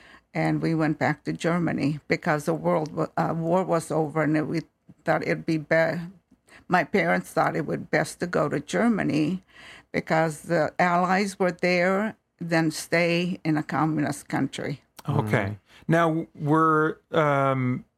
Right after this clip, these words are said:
Speaker 2: were you a believer at this point, or when did you become a bel-, a believer in Christ?
Speaker 1: Uh, well, actually, I was telling Peter, I always knew that was God. My parents were believer 'cause we did a ch-, attend church, but I became a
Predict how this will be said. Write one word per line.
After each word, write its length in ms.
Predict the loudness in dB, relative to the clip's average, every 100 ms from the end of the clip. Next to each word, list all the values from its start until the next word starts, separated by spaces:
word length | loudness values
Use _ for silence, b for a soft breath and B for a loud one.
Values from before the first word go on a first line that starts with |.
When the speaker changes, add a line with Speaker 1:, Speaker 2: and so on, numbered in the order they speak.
| _ -10
Speaker 2:
were 280 | 0 2
you 260 | 4 4 2
a 60 | 2
believer 560 | 0 2 2 2 2
at 80 | 0
this 100 | -2
point, 240 | 0 2
or 60 | 2
when 160 | 4 2
did 140 | 2
you 40 |
become 300 | 0 0 2
a 60 | 2
bel-, 240 | 0 -2 0
a 140 | 0
believer 640 | 2 2 2 2 0 -4 -4
in 160 | -4
Christ? 580 | -2 0 0 -2 -10 -14 B B B _ -12
Speaker 1:
Uh, 80 | -10 -2
well, 240 | 0 0 -2 -6 _ B B
actually, 640 | 0 0 0 -2 2 2 0 -6 -6 -2
I 80 |
was 200 | 0 0
telling 280 | 0 0 0
Peter, 500 | 0 0 2 2 0 0
I 200 | 0 0
always 500 | 2 2 2 0 0
knew 220 | 0 0 0
that 160 | -2
was 220 | 0 -2 -2
God. 300 | 0 0 2
My 260 | 2 0
parents 540 | 0 0 0 0 -2 -2
were 100 | -2
believer 540 | -2 -2 0 0 -2
'cause 280 | -2 -4 -2
we 100 | -4
did 280 | 0 0 0
a 80 |
ch-, 180 | -2 -6 -8
attend 420 | -10 -2 0 2 0
church, 560 | 0 2 2 -2 -4 -2
but 160 | 2
I 180 | 2 0
became 540 | 0 -4 0 0 2
a 80 | 0